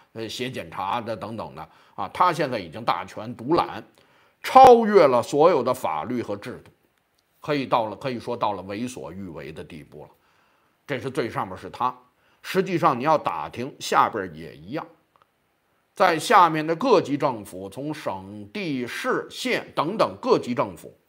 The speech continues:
那帮人是有样学样，在各个层级也都出现了小习近平。同样大权独揽，习近平在中央怎么干的？这帮人在省里、地委、在市里边儿，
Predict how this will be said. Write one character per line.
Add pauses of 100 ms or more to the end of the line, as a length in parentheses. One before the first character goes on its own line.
(1000)
那
帮
人
是
有
样
学
样， (300)
在
各
个
层
级
也
都
出
现
了 (720)
小
习
近
平。 (1120)
同
样 (220)
大
权
独
揽，
习
近
平
在
中
央
怎
么
干
的？
这
帮
人
在
省
里、
地
委、
在
市
里
边
儿，